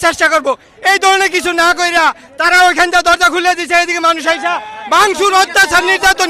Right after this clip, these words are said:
কেন হলো? আপনারাই কি করছেন? আপনারা এখন কেন? সকালবেলার ঘটনা, এখন আপনাদের মারে কি কাজ করবেন আপনারা?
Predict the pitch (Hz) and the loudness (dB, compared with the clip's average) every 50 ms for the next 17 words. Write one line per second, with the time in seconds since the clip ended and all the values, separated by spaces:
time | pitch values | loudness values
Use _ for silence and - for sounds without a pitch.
0 | 311 349 370 370 370 381 370 381 392 381 330 240 160 - - 240 196 - _ _ | -2 0 0 2 2 2 2 4 4 4 2 2 0 -6 -18 -20 -20 -20 _ _
1 | _ _ _ - 269 339 381 - 381 392 392 415 427 - 427 440 403 427 415 - | _ _ _ 0 0 0 0 2 0 2 4 4 2 2 2 2 2 2 0 2
2 | - 370 349 302 285 277 262 - - 294 359 359 359 370 370 381 381 392 - 330 | 2 2 0 0 -2 -8 -12 -4 0 0 0 2 2 2 2 4 4 2 2 2
3 | 381 381 359 - 381 392 381 381 330 - - - - _ - - 311 359 381 381 | 0 0 2 2 2 2 4 2 0 -2 -4 -14 -20 _ -8 -2 0 0 2 2
4 | 392 392 381 381 381 381 392 381 359 370 381 392 381 370 349 349 370 381 - 381 | 2 2 2 2 4 4 4 4 2 2 2 2 2 2 2 2 2 2 0 0
5 | 381 403 392 392 - 403 392 - 392 381 311 - - - _ _ - 285 330 370 | 2 2 2 2 0 -2 -2 -2 -2 -6 -6 -10 -20 -20 _ _ -2 0 0 2
6 | 403 392 - - 403 415 370 392 381 - - 311 349 349 349 339 330 320 320 330 | 0 -2 -2 0 0 2 2 2 0 0 0 -2 -2 0 0 0 -2 -2 -2 -2
7 | 320 294 247 | -2 -2 -2